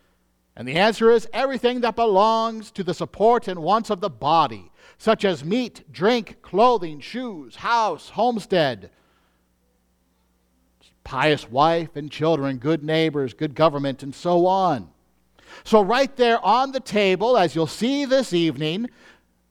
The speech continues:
there is the sign of God's providence, the answer to our prayer, "Give us this day our daily bread." There's a danger with understanding God's providence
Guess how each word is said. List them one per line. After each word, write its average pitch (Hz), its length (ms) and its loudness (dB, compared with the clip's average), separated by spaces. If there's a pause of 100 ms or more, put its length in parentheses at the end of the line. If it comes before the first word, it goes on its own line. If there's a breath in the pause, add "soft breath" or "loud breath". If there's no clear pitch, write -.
there 240 420 4
is 190 280 -2
the 156 140 -4
sign 240 520 -2
of 190 140 -4
God's 165 300 2
providence, 240 640 0
the 160 280 -12
answer 247 440 -2
to 151 220 -4
our 143 120 0
prayer, 240 500 2
"Give 208 360 0
us 214 200 2
this 165 240 -4
day 208 380 2
our 165 240 0
daily 180 440 0
bread." 247 460 0 (3500)
There's 151 200 0
a 175 60 0
danger 214 1000 0 (220)
with 143 200 -14
understanding 170 680 0
God's 143 260 0
providence 127 840 -2